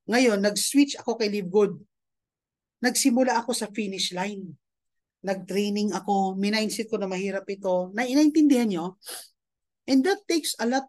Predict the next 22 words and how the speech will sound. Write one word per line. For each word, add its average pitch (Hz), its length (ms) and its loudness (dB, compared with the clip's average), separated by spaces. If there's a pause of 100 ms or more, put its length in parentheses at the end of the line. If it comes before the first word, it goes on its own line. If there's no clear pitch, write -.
of 202 160 -6
courage. 233 800 -4 (400)
Kasi 269 240 2
yung 294 240 4
iba, 196 160 2
they 269 320 0
prefer 214 720 0
to 285 160 -4
be 277 160 2
in 233 80 -6
the 208 80 0
comfort 185 400 -4
zone. 214 240 -2
Ako 233 160 -2
hindi. 247 320 2 (1120)
Lumabas 254 480 2
po - 160 -4
ako 214 160 -4
sa 190 160 -6
comfort 175 400 -2
zone 143 320 -2
ko. 131 240 -12